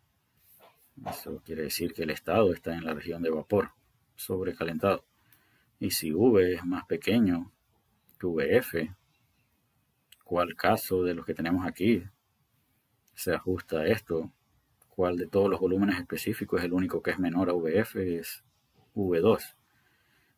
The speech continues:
Y V dos, a la misma presión que V F, tiene que estar en la región de líquido. Así que sí es posible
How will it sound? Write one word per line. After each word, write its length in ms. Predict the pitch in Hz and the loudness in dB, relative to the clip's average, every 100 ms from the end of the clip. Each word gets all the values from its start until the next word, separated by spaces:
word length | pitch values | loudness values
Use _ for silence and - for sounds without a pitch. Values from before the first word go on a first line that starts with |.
| _ - | _ -8
Y 160 | 98 | -4
V 220 | 95 87 80 | 0 0 2
dos, 480 | 120 110 - - _ 95 | 4 4 2 -10 _ -8
a 100 | 87 | -6
la 100 | 78 | -2
misma 320 | 92 95 87 | 0 0 0
presión 500 | 82 78 90 98 92 | -2 -2 0 0 0
que 160 | 85 87 | -2 -2
V 320 | 87 80 110 | 0 2 2
F, 380 | 123 95 90 101 _ _ _ _ _ _ _ _ _ _ _ _ _ _ _ _ _ - _ _ _ _ | 2 0 -2 -4 _ _ _ _ _ _ _ _ _ _ _ _ _ _ _ _ _ -20 _ _ _ _
tiene 220 | 92 82 | -6 -6
que 100 | - | -8
estar 420 | - 82 80 76 - _ _ _ _ _ _ _ _ _ _ _ 113 | -8 -4 -2 -4 -10 _ _ _ _ _ _ _ _ _ _ _ -6
en 140 | 92 | -4
la 80 | 80 | -6
región 260 | - 85 80 | -8 -8 -4
de 80 | 80 | -2
líquido. 340 | 90 - - _ _ _ _ _ _ _ _ _ _ _ - _ | -2 -4 -18 _ _ _ _ _ _ _ _ _ _ _ -20 _
Así 140 | - 95 | -6 -2
que 100 | 95 | -2
sí 220 | - 104 | 2 2
es 120 | 98 | 2
posible 760 | - 95 - 135 107 95 92 | 2 0 4 4 6 4 2